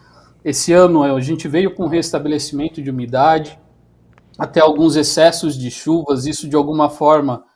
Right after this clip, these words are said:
é, pegando a metade final do plantio ali, chegou a gerar até alguma apreensão que potencialmente isso poderia atrasar o calendário de plantio. E nos Estados Unidos, né, dependendo da janela de plantio,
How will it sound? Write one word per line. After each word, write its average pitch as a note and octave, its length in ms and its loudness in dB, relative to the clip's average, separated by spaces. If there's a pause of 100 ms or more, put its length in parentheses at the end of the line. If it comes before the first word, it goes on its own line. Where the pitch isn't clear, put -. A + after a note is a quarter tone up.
(400)
é, B2+ 460 0 (240)
pegando E3+ 360 4
a G3+ 60 4
metade F#3 460 2
final D#3 340 0
do D3+ 140 -4
plantio C#3 500 -4
ali, C3+ 400 -4 (340)
chegou D#3+ 380 2
a G3+ 60 6
gerar D#3 360 4
até D#3+ 220 -2
alguma E3+ 360 2
apreensão D#3+ 600 -2
que D3 140 -14
potencialmente D3+ 800 -6
isso B2+ 200 -16
poderia C3+ 360 -4
atrasar C#3+ 360 -2
o C3 60 -4
calendário B2+ 460 -6
de B2 100 -14
plantio. E3 640 -10 (340)
E D#3+ 120 -6
nos E3 300 2
Estados D#3 480 0
Unidos, C3+ 520 -6
né, C#3 160 -4
dependendo D3+ 720 -2
da D3 300 4
janela C3+ 440 -2
de C3 140 -12
plantio, C3+ 560 -10